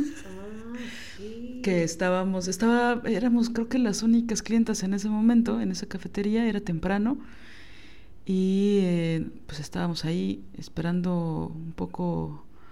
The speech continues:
Speaker 2: a entrar a un ensayo, y estábamos platicando, Marianela y yo, y de repente, este...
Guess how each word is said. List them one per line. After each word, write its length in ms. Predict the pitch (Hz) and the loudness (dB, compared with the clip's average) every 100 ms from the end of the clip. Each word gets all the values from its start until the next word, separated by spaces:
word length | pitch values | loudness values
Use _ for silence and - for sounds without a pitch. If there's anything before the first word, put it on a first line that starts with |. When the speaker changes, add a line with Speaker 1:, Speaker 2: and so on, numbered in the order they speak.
| - - - - - - | -14 -14 -14 -14 -16 -4
Speaker 2:
a 100 | 185 | 2
entrar 300 | 175 180 185 | 4 4 4
a 20 | 190 | 4
un 120 | 190 | 4
ensayo, 580 | 185 196 208 190 202 233 - - - - - - - - - - - - | 4 4 2 2 0 -4 -8 -14 -16 -16 -16 -16 -16 -16 -16 -14 -12 -2
y 200 | 202 208 | 2 2
estábamos 400 | 196 180 185 175 | 2 0 0 -2
platicando, 580 | 180 180 196 208 202 214 | -2 0 2 4 4 4
Marianela 500 | 190 170 175 190 190 | 2 2 2 2 2
y 80 | |
yo, 220 | 185 220 - | 4 4 2
y 100 | 190 | 0
de 100 | 175 | 2
repente, 640 | 175 175 202 202 220 233 233 - - - - - | 0 2 2 4 4 2 -2 -12 -14 -16 -16 -4
este... 1080 | 185 160 - 170 170 165 165 165 165 160 | -2 -2 0 2 4 4 2 2 0 0